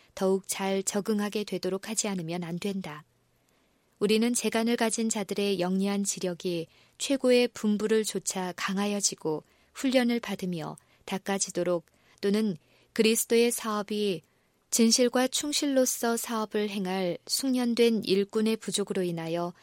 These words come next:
방해를 받지 않도록 현명한 계획을 짜야 한다. 모든 사람이 비용을 분배받음. 모든 사람이 비용을 분담할 것이다.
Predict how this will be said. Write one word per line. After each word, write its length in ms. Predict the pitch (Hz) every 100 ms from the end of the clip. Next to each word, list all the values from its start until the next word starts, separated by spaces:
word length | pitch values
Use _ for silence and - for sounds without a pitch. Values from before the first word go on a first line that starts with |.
| - -
방해를 460 | 202 196 196 208
받지 320 | 202 185 - 190
않도록 460 | 185 190 185 175 _ _ _
현명한 600 | - 254 233 226 220 220 208
계획을 460 | 208 208 214 226
짜야 300 | - 202 208
한다. 400 | 202 175 151 156 _ _ _ _ _ _ _ _
모든 300 | 202 208 233
사람이 600 | 254 254 226 226 226 208 -
비용을 460 | - 220 226 233
분배받음. 760 | 233 220 202 220 202 190 156 151 - _ _ _ _ _ _ _ _ _ _ _ _ _ -
모든 300 | 208 240 269
사람이 600 | 277 262 247 262 254 208
비용을 460 | - 226 226 240 240
분담할 560 | - 202 226 226 226
것이다. 560 | - 185 - - 147